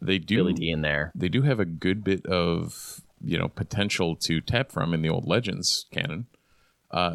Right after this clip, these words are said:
Speaker 1: seeing
Speaker 2: Yeah.
Speaker 1: there was an entire trilogy of books written about Lando Calrissian's adventures. So maybe they
Speaker 2: Interesting.
Speaker 1: dive into that. I don't know if, uh,
Speaker 2: Yeah.
Speaker 1: I, I, uh, <laughs> I would be amazed if Donald Glover <laughs> has read the,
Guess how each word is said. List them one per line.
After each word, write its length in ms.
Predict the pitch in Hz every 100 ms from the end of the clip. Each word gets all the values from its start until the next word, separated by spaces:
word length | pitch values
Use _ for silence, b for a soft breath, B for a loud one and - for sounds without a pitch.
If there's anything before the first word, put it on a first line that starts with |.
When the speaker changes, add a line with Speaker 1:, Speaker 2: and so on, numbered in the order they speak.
| -
Speaker 1:
seeing 260 | - 92
Speaker 2:
Yeah. 120 | 117 104
Speaker 1:
there 200 | 92 90
was 160 | 82
an 100 | 87
entire 360 | 85 - 95 95
trilogy 540 | - 113 107 82 87
of 200 | 82 76
books 300 | 80 95 -
written 240 | - 80 85
about 440 | 82 85 85 82 - _
Lando 260 | 80 85 82
Calrissian's 680 | - 87 92 87 76 82 90
adventures. 680 | - 85 85 - - - - _ _ _ _ _ _
So 580 | - 87 85 78 76 - _ _ -
maybe 380 | 90 87 87 92
they 120 | 95
Speaker 2:
Interesting. 80 | 87 92
Speaker 1:
dive 100 | 92
into 140 | 85
that. 320 | 85 113 - -
I 100 | 123
don't 200 | 90 76
know 340 | 87 85 85 -
if, 320 | 82 - -
uh, 320 | 82 80 78
Speaker 2:
Yeah. 160 | 120 110 _ _
Speaker 1:
I, 160 | - 101 -
I, 260 | 104 104 - 65
uh, 120 | 69 -
<laughs> 1400 | - - - - 659 - - - _ _ - 214 170 123
I 140 | 120
would 140 | 120 117
be 140 | 113
amazed 460 | 98 95 101 107 104
if 120 | 92
Donald 280 | 104 98 90
Glover 320 | 95 95 98
<laughs> 120 | -
has 180 | 123 98
read 420 | 87 95 98 90
the, 600 | 101 - - 151 110